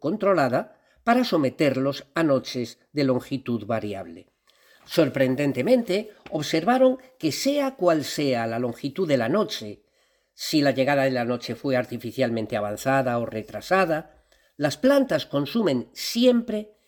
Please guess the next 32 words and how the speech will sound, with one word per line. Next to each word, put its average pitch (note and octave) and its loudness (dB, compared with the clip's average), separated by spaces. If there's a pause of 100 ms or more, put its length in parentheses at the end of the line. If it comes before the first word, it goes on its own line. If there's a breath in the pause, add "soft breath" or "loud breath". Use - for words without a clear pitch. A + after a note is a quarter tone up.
(160)
el D#3 0
noventa C3 0
y G#2+ -4
cinco G#3+ -4
por D3+ -2
ciento A#2+ 0 (240 soft breath)
de C#3 -4
sus C3+ -2
recursos C3 -4
en A#2 -4
almidón B2 0 (240 loud breath)
acumulados B2 -2
durante G#2+ -4
el G2 -8
día. G2 -14 (600)
Así, E3 0 (180)
dos D3 2
hipótesis C#3+ 0
se A2 -6
estudiaron, C#3+ 0 (320 soft breath)
o F#3+ 4
bien C4+ 6
la B3+ 2
planta A#3 0
se C#3 -2
adapta D3+ -2
a C3+ 0
lo B2+ 0
largo C3 0
de A#2+ -2
la A#2 0
noche C#3+ -2